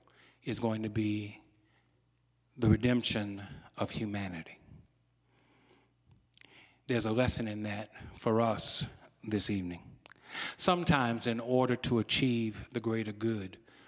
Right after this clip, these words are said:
we've got to go through some tough times. We've got to go through uncomfortable periods. We've got to go through things that we don't necessarily want to go through.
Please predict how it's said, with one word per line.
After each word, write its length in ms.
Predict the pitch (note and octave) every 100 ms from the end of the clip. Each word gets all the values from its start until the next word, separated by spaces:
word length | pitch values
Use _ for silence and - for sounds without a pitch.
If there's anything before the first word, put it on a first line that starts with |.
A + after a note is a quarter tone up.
| - -
we've 180 | - A2+
got 180 | A#2 G#2+
to 60 | G#2+
go 180 | G#2 G#2
through 240 | - G#2
some 240 | - G2+
tough 320 | F#2+ G#2 G2 -
times. 540 | F#2+ F2 - - - - - - _ _ _ _ _ _ _ _ _ _ _ _ - - -
We've 120 | G#2+
got 180 | A#2 G#2
to 80 |
go 200 | G#2+ A2
through 440 | G#2+ A2 G#2 G2+ G2 - _ _ -
uncomfortable 800 | A2 G2+ - B2+ A#2 A2 G2 G2
periods. 680 | - B2 G2 F2 - - - - - - _
We've 140 | A2+ G#2+
got 200 | A2 A2
to 60 |
go 220 | A2 A#2
through 220 | A2+ A2+ G#2+
things 360 | A2+ A2 G#2
that 240 | G#2 G2+ G#2+
we 100 | G#2
don't 400 | A2 A2 G#2+ G#2+
necessarily 600 | G#2+ - - A2 G2+ G#2
want 500 | G2+ G#2 A2+ - - - - - - - - -
to 100 | G#2
go 240 | G#2 G#2
through. 400 | - G#2 F#2+